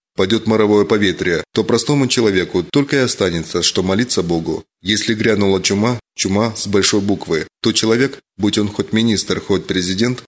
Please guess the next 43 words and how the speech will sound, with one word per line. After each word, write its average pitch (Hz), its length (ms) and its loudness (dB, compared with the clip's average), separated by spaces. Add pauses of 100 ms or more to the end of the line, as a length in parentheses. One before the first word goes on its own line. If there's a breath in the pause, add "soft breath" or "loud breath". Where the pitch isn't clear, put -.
ничего 113 360 0
сделать 127 360 2
не 120 80 0
сможет, 87 480 -2 (160)
лишь 110 200 0
гадать, 101 440 0 (180)
минует 104 560 0
ли 87 100 0
его 87 220 0
чаша 98 380 0
сия. 82 400 0 (420)
На 98 140 0
самом 131 380 0
деле, 82 320 -2 (100)
это 135 220 -2
не 123 100 2
совсем 98 420 0
так, 82 320 -4 (240)
ибо 120 240 2
человек, 123 400 2
готовый 110 380 2
морально 110 400 2
к - 80 -16
тому, 110 240 2
что 98 180 -2
заболеет 95 480 0
и 92 60 0
умрет, 92 400 0 (180)
почти 104 380 0
мертв, 107 420 0 (180)
живущий, 98 600 0 (140)
хочет 123 360 0
жить. 90 260 -2 (340)
Даже 120 220 2
если 120 300 2
уже 120 260 4
умерли 107 460 0
от 90 140 -2
проклятой 98 440 0
болезни 107 420 0
самые 117 320 0
близкие 110 400 0
люди, 85 400 0